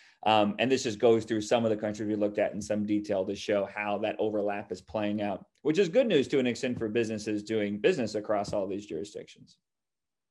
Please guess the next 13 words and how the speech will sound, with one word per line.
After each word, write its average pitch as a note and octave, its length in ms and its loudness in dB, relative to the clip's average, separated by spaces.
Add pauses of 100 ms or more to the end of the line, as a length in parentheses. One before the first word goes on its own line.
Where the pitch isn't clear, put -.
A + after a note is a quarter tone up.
(580)
Of C3 120 -2
course, E3 240 6
with A#2 160 -4
G C#3+ 120 -2
D C#3 120 0
P B2 200 0
R, C#3+ 340 6 (340)
this E3 200 2
comes D#3+ 140 2
into D#3 180 0
play. D3+ 420 4
Um, B2+ 460 4
we're, F3 300 2